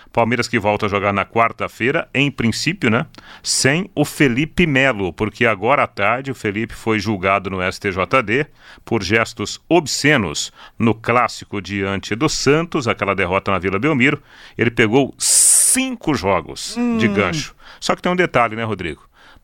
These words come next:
Speaker 1: Punição acima de quatro partidas dá direito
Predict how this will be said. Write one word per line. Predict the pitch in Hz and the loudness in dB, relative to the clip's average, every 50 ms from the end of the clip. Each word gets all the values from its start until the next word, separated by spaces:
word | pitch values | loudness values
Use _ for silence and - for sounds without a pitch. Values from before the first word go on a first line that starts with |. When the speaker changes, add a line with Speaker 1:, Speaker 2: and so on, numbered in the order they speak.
| - - | -2 0
Speaker 1:
Punição | 143 139 113 - - - 117 107 101 | 2 2 0 0 2 2 2 4 4
acima | 101 98 - - 113 110 107 | 2 0 0 -2 0 0 0
de | 90 92 | 0 -2
quatro | - _ - 123 131 127 - - - | -8 _ 2 2 2 2 0 -4 -4
partidas | - 98 90 87 - - 131 143 117 90 82 - - - - - _ - - - - _ _ - | -2 -2 -2 -2 -2 -2 -2 -2 -2 -2 -6 -8 -8 -14 -18 -20 _ -20 -20 -20 -20 _ _ -2
dá | 92 117 117 | 0 0 0
direito | 117 117 131 113 104 110 120 127 - - 135 139 | 0 -2 -4 -2 -2 -2 -4 -4 -8 -8 -10 -10